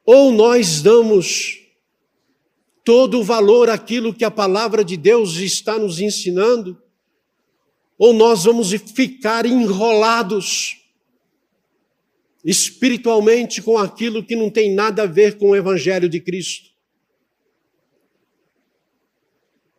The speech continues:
Isso é muito sério. Essa gente, ela faz parte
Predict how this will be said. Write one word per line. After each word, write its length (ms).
Isso 200
é 40
muito 220
sério. 420
Essa 300
gente, 640
ela 180
faz 340
parte 680